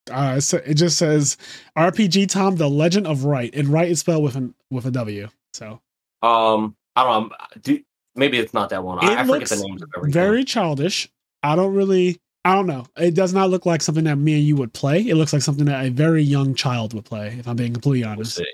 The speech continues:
Speaker 2: Oh, wait, is it, is this, oh, I'm looking at, I'm just looking at the direct right
Speaker 1: Yeah,
Speaker 2: now.
Speaker 1: take your time. I,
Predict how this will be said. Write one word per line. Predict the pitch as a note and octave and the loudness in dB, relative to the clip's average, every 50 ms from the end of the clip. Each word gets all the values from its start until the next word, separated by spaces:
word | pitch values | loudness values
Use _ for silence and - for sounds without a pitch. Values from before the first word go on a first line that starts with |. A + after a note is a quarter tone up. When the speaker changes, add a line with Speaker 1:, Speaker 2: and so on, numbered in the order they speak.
| - _ _ _ _ _ - - | -12 _ _ _ _ _ 0 2
Speaker 2:
Oh, | B3+ C#4 C4+ G3+ E3+ | 4 4 4 2 2
wait, | F3+ G3+ D#3+ A#2+ G2+ F2 | 2 2 2 2 0 -2
is | A#2+ B2+ D3 | -6 -4 -2
it, | E3+ F#3 - - _ _ _ _ _ - | -2 -2 -2 -6 _ _ _ _ _ -16
is | A2+ A2 G2+ - - | -14 -14 -14 -8 -4
this, | D3 D#3+ E3 E3 E3 E3 E3 - - - - - - _ _ - | -2 0 2 2 0 -2 -4 -6 -10 -10 -12 -12 -16 _ _ -12
oh, | - G2+ | -6 -4
I'm | G2+ G2 G2+ G2+ G#2 | -2 0 0 2 2
looking | A2 A2 - A#2+ G#2+ | 2 2 2 2 2
at, | G2+ F#2+ | 2 2
I'm | A2+ G#2+ | 0 -2
just | A#2 A2 A2+ | -2 -2 0
looking | B2+ B2 A#2 A#2 | -2 0 2 0
at | G#2+ - | 0 0
the | G#2 | -4
direct | F2+ F#2+ G2 G2 G2 F#2+ - - | -6 -4 0 0 0 0 0 0
right | F#2+ F#2 F2+ F2 | -2 0 0 0
Speaker 1:
Yeah, | G2 G#2+ A2 B2+ | 0 2 2 2
Speaker 2:
now. | B2 A2 G#2+ G#2+ | 4 4 4 4
Speaker 1:
take | G#2+ G#2+ F3 F3 | 4 2 2 0
your | F3+ | -2
time. | E3 F3 D3 A#2 A2+ A2+ A2+ | 0 0 0 0 0 -2 0
I, | B2+ D3 D3+ D3 | 0 0 0 0